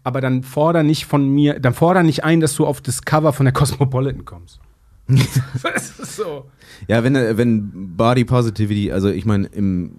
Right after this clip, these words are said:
Speaker 2: positiven Sinne ist es natürlich dieses, dass wir uns nicht alle irgendeinem unrealistischen Beauty-Standard,
Speaker 1: Ja.
Speaker 2: Standard unterordnen, äh,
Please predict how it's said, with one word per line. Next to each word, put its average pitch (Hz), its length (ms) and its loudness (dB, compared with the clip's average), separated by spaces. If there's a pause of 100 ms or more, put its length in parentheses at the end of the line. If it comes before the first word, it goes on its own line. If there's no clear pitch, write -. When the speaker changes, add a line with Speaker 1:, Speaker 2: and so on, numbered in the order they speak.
Speaker 2:
positiven 120 500 0
Sinne 113 240 0
ist 101 120 -4
es 101 80 -10
natürlich 107 440 0
dieses, 95 300 -4
dass - 180 -2
wir 101 100 -2
uns 95 180 -6
nicht 120 360 -4
alle 98 360 2 (280)
irgendeinem 92 600 0 (260)
unrealistischen 107 880 2
Beauty-Standard, 101 880 0
Speaker 1:
Ja. - 40 -6
Speaker 2:
Standard 98 420 0
unterordnen, 104 840 0 (460)
äh, - 40 -20